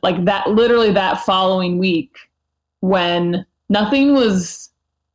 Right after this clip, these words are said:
like, officially anything, especially in Illinois, like, no, there was no,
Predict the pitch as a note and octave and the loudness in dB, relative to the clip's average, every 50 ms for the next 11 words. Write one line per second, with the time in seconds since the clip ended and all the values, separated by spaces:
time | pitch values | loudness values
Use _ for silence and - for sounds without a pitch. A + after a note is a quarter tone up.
0 | _ _ _ _ - G#3+ G3+ F3 F#3 F#3 - - A3+ G#3+ G#3+ - - B3+ B3+ C4 | _ _ _ _ 0 0 2 2 0 0 -2 -2 -2 0 0 2 2 2 2 4
1 | C4 C4 C4 B3+ B3 - - F3+ G3 G3 G#3+ A#3+ A#3+ B3+ C#4 C4+ C4+ C4+ C4+ C#4 | 4 4 4 2 2 0 -2 -2 0 2 2 2 2 2 2 2 4 4 4 4
2 | C#4 - - - - G3 G3 - G3+ F#3+ F#3 F3+ F3 E3+ E3+ F3 E3+ E3+ E3+ E3+ | 2 0 0 -2 -2 -2 -2 0 0 0 0 0 0 0 0 0 0 0 0 0
3 | F3 F#3+ G#3 G#3+ G#3 G3 F3 E3 - - _ - G#3+ G#3 A3+ A3+ G#3 - A3 A3 | 2 2 2 2 2 2 0 0 -2 -6 _ 0 2 2 4 2 2 2 2 2
4 | G#3+ G#3+ A3 G#3 A3 A3 A3+ A3+ A3+ A3+ A3+ A3+ A3+ A3 A3 B3+ - - - | 2 4 4 4 2 2 2 2 2 2 2 2 4 4 2 2 0 -4 -12